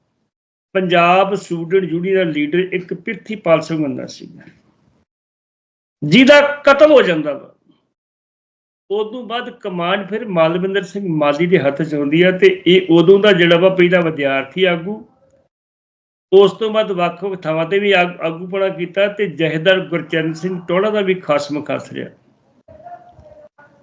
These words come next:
ਹੁਣ ਮਾਲਵਿੰਦਰ ਸਿੰਘ ਮਾਲੂ ਨੂੰ ਆਮ, ਮਾਲੀ ਨੂੰ ਆਮ ਤੌਰ ਤੇ ਕਈ ਟੀ ਵੀ ਚੈਨਲਾਂ ਵਾਲੇ ਲੈ ਲੈਂਦੇ ਨੇ ਕਿ ਸਾਡੇ ਤੇ ਤੁਸੀਂ ਇਹ ਪ੍ਰੋਗਰਾਮ ਕਰੋ, ਇਹ ਕਰਦੇ ਨੇ। ਤੇ ਮਾਲਵਿੰਦਰ ਮਾਲੀ basically ਜਿਹੜੇ ਇਹ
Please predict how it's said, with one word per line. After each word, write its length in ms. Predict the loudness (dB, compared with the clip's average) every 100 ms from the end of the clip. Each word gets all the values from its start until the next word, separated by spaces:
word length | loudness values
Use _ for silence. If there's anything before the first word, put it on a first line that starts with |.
| _ _ _ _ _ _
ਹੁਣ 460 | 6 8 8 4 -6 -8
ਮਾਲਵਿੰਦਰ 680 | -2 2 2 0 -6 -8
ਸਿੰਘ 260 | -8 -10 -6
ਮਾਲੂ 360 | -2 -4 -4 -12
ਨੂੰ 200 | -10 -4
ਆਮ, 320 | -4 -4 -6
ਮਾਲੀ 320 | -2 -2 -4
ਨੂੰ 200 | -12 -6
ਆਮ 260 | -2 -2 -4
ਤੌਰ 240 | -6 -4
ਤੇ 180 | -6 -2
ਕਈ 200 | -2 -2
ਟੀ 200 | -6 -10
ਵੀ 140 | -8
ਚੈਨਲਾਂ 300 | -8 -6 -4
ਵਾਲੇ 160 | -4 -2
ਲੈ 160 | -2
ਲੈਂਦੇ 320 | -4 -6 -8 -12
ਨੇ 200 | -18 -20 _ _ _ _ _ _ _ _ _ _ -8
ਕਿ 80 |
ਸਾਡੇ 340 | -2 0 2 0
ਤੇ 160 | 0
ਤੁਸੀਂ 400 | -4 -4 -4 -2
ਇਹ 60 | -2
ਪ੍ਰੋਗਰਾਮ 520 | -2 -6 -2 -4 -4
ਕਰੋ, 220 | -4 -4 -2
ਇਹ 100 | -2
ਕਰਦੇ 420 | 0 -4 -4 -10
ਨੇ। 120 | -12 -18 -20 _ _ _ _ _ _ _ _ _ _ _ _ _
ਤੇ 140 | 4
ਮਾਲਵਿੰਦਰ 760 | 6 4 6 4 2 -6 -8 -10
ਮਾਲੀ 420 | -8 -8 -8 -12
basically 840 | -10 -8 -8 -10 -16 -14 -14 -14 -12
ਜਿਹੜੇ 320 | -8 -8 -8
ਇਹ 280 | -6 -6